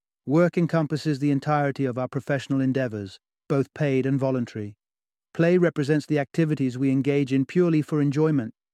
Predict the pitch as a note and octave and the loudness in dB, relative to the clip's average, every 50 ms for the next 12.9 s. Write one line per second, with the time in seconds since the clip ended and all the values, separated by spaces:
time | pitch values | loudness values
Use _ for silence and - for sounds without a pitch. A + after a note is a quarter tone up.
0 | _ - C#3+ C#3 C3+ - - - - D3+ D3 C#3 - D3+ D#3+ D#3+ D#3 D3+ D3+ C#3 | _ -4 -2 -2 -2 -2 -4 -2 0 0 0 0 0 0 2 2 2 2 2 0
1 | B2+ B2+ A#2 D3 C#3+ D3 C#3+ - - - - C#3+ B2 B2 D3 C3+ C#3 C#3+ C3+ A#2+ | -2 -2 0 0 2 0 -2 -4 -6 -6 -6 -4 -2 -2 -2 0 0 0 0 -2
2 | A#2 - - B2 A#2+ - - D3 C#3+ C#3 C3 B2+ C3 C3 B2+ B2 A#2 A#2 A#2+ C#3 | -4 -6 -8 -8 -8 -6 -4 -2 -2 0 0 -2 -2 -2 -2 -4 -4 -2 -2 -2
3 | B2+ - - A2+ G#2 G2+ G2+ - - _ _ _ _ _ _ _ _ _ _ _ | -2 -4 -6 -12 -12 -12 -14 -18 -20 _ _ _ _ _ _ _ _ _ _ _
4 | _ _ _ _ - C#3+ D#3+ E3+ F3 D#3 - - B2+ A2+ A#2 A#2+ - _ _ _ | _ _ _ _ -2 0 2 2 2 0 -2 -4 -6 -4 -4 -6 -8 _ _ _
5 | _ _ _ _ _ - C3+ D3 D#3+ F3 E3 F3+ E3 C#3 - D#3+ D#3 - D3 - | _ _ _ _ _ -4 -2 0 0 2 2 2 0 0 0 0 -2 -2 -4 -2
6 | - D#3 C3+ - - C#3 C3+ D3+ D#3+ - - - - D#3+ D#3 - - C#3 - - | -2 -2 -2 -2 -2 -2 0 0 -2 -2 -4 -8 -4 -4 -4 -2 -4 -6 -6 -4
7 | - C3+ C3 B2 G#2+ B2 C3 B2+ C3 C#3+ C#3+ - - C#3 B2 - B2+ A#2+ - - | -4 -2 -2 -2 -2 -2 -2 0 0 0 -2 -2 -2 -4 -4 -4 -6 -8 -8 -8
8 | - B2+ A#2+ - C#3+ C3 C3 C3 B2 A2+ A2 G2 - - - - _ _ _ _ | -10 -10 -8 -6 -4 -2 -2 -2 -2 -4 -6 -8 -14 -20 -20 -20 _ _ _ _
9 | _ _ _ _ _ _ - C3 C#3 D3 D3+ D3+ D3 - D3+ - - D3+ D3 D3 | _ _ _ _ _ _ -2 0 2 2 2 0 0 -2 -6 -4 -2 -2 -2 0
10 | - D3 C#3+ C#3+ - _ _ - - D#3 D#3 D#3 C#3 C#3+ D3 C3+ C3+ - _ _ | -2 -2 -4 -4 -6 _ _ -6 -2 0 0 0 0 -2 -2 -2 -4 -6 _ _
11 | _ _ - - D3+ C#3+ C3+ C3+ C#3 C3+ - - _ _ _ _ _ _ - - | _ _ -4 -2 0 0 2 0 0 -2 -4 -8 _ _ _ _ _ _ -8 -4
12 | C3 A#2+ A#2+ B2 A#2 A#2+ B2 A#2 - C#3 A#2+ G2+ - _ - - - - | -2 -2 -2 -2 0 -2 -2 -4 -4 -4 -6 -6 -8 _ -20 -20 -20 -20